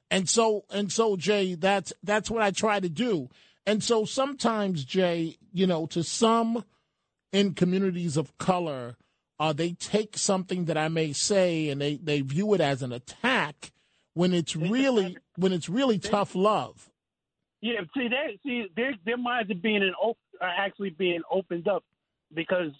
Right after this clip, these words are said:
Speaker 2: you know, their minds are closed and they're hearing something that, and, you know, and it's a process. It's a long process, but it's
Speaker 1: You're
Speaker 2: the
Speaker 1: correct.
Speaker 2: beginning.
Speaker 1: You're
Speaker 2: It's the
Speaker 1: correct.
Speaker 2: beginning. So don't take it personal because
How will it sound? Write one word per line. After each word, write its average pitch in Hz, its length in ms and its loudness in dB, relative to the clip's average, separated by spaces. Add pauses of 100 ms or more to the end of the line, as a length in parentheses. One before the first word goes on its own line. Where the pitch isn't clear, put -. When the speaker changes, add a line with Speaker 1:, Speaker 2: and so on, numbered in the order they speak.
Speaker 2:
you 185 180 -2
know, 165 240 0
their 190 120 0
minds 196 340 -2
are 247 120 -4
closed 170 440 -2 (400)
and 165 120 2
they're 220 140 2
hearing 220 340 0
something 180 520 -2 (340)
that, 170 200 0 (120)
and, 185 140 0 (120)
you 220 140 2
know, 196 180 2
and 196 120 0
it's 226 100 -2
a 247 140 -2
process. 185 500 -4 (380)
It's 185 120 -8
a 180 40 -4
long 185 340 0
process, 175 460 -2
but 160 220 0
it's 165 180 -6
Speaker 1:
You're 165 140 2
Speaker 2:
the 156 80 0
Speaker 1:
correct. 160 300 4
Speaker 2:
beginning. 143 260 -6 (340)
Speaker 1:
You're 156 100 -6
Speaker 2:
It's - 100 -8
the 180 60 0
Speaker 1:
correct. 151 280 0
Speaker 2:
beginning. 165 320 -4 (420)
So 185 120 2
don't 220 280 -2
take 220 220 -6
it 180 180 -6
personal 208 440 -2
because 156 520 -2